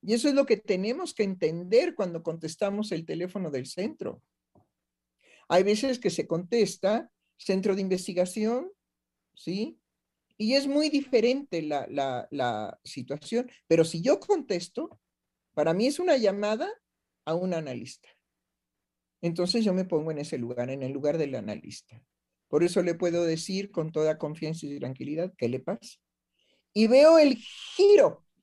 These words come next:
pero el giro, así un giro enorme, de, "Bueno,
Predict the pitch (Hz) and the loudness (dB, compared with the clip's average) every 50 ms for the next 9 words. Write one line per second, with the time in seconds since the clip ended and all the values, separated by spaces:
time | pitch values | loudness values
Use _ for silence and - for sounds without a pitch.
0 | _ _ _ _ 233 247 254 247 247 226 214 - - - - - - - 320 320 | _ _ _ _ 6 8 8 8 6 4 0 -8 -14 -18 -20 -20 -6 2 4 6
1 | 320 285 240 196 185 190 185 - 233 247 262 277 285 - - - - 247 262 269 | 6 8 6 6 6 4 0 -4 -4 -4 -4 -4 -6 -8 -10 -6 -4 0 4 6
2 | 269 254 220 233 240 226 220 220 226 240 269 339 381 440 - _ _ _ _ _ | 6 6 6 6 6 6 6 4 2 0 -4 -6 -8 -12 -16 _ _ _ _ _
3 | _ _ _ _ _ _ _ _ _ _ _ _ _ _ - 165 165 170 175 202 | _ _ _ _ _ _ _ _ _ _ _ _ _ _ -8 -6 -4 -4 -6 -6
4 | 190 208 240 262 294 302 302 294 262 208 170 160 165 - | -2 2 4 6 6 6 4 2 2 2 0 0 -2 -6